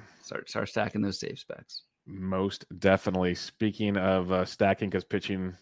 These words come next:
Speaker 2: is what it is, who's your hitter this weekend?
Speaker 1: So he's, he's, he's the next Steven Kwan, man.
Speaker 2: Yep.
Speaker 1: Um, no,
Speaker 2: I don't
Speaker 1: it's,
Speaker 2: hate
Speaker 1: it's,
Speaker 2: this.
Speaker 1: it's Cavan Biggio.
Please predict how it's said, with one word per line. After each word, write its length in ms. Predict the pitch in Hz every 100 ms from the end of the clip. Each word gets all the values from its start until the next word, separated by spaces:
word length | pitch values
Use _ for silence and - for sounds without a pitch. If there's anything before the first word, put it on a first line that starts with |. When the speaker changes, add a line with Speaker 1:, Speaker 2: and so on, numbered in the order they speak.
| _
Speaker 2:
is 200 | 131 95
what 100 | 90
it 60 | 104
is, 260 | 117 104 - - - - _ _ -
who's 240 | - 135 123
your 80 | 113
hitter 240 | 117 127
this 220 | 104 87
weekend? 400 | 90 82 85 78 - _ _ _ _ _ _ _ _ - - - - - -
Speaker 1:
So 240 | 131 127
he's, 120 | 120
he's, 420 | - 127 120 -
he's 240 | - 127 120
the 120 | 135
next 240 | 139 139
Steven 320 | - 147 127 117
Kwan, 460 | 131 147 113 87 - _
man. 280 | - 95 98
Speaker 2:
Yep. 200 | 131 -
Speaker 1:
Um, 600 | 107 104 104 101 101 98
no, 140 | 107 95
Speaker 2:
I 80 | 95
don't 120 | 107
Speaker 1:
it's, 80 | 104
Speaker 2:
hate 100 | 107
Speaker 1:
it's, 140 | 110
Speaker 2:
this. 340 | 82 - - - - - - -
Speaker 1:
it's 240 | - 120 -
Cavan 400 | 170 156 139 113
Biggio. 640 | 107 104 117 113 110 113